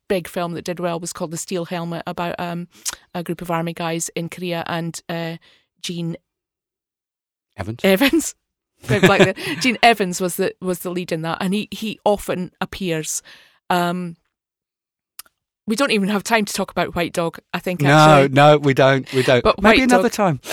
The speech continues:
Speaker 1: maybe another time. But White Dog is another, uh, weird and very controversial, uh, Sam Fuller film. Basically, we could talk about Sam Fuller all
Speaker 2: Yeah,
Speaker 1: day.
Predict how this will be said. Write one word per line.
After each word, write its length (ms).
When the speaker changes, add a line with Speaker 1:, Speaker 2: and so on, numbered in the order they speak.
Speaker 1:
maybe 200
another 240
time. 300
But 160
White 180
Dog 260
is 140
another, 420
uh, 300
weird 500
and 140
very 180
controversial, 840
uh, 200
Sam 240
Fuller 200
film. 200
Basically, 280
we 80
could 140
talk 160
about 160
Sam 180
Fuller 300
all 100
Speaker 2:
Yeah, 200
Speaker 1:
day. 60